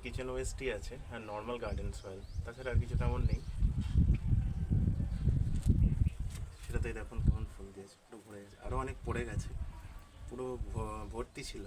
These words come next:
পাতাটা দেখা যাচ্ছিল না, এখন তো কিছুটা পড়ে গেছে আবার। আপনারাও এরকম যদি কাগজ ফুল পেতে চান, বোগেনভেলিয়া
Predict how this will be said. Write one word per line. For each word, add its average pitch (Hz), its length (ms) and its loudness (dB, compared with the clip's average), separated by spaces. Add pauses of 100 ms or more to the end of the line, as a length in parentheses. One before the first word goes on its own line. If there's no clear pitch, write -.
(100)
পাতাটা 117 340 -8 (120)
দেখা 110 220 -8
যাচ্ছিল - 320 -14 (100)
না, 120 40 -18 (260)
এখন 117 180 -18
তো - 100 -16
কিছুটা 120 220 -12 (120)
পড়ে 123 220 -2
গেছে 101 180 -14 (100)
আবার। 98 140 -18 (4000)
আপনারাও 123 360 -4
এরকম 117 260 -6 (100)
যদি 123 200 -6
কাগজ 110 260 -6
ফুল 120 200 -8
পেতে 123 240 -12
চান, 120 120 -10 (100)
বোগেনভেলিয়া 110 480 -8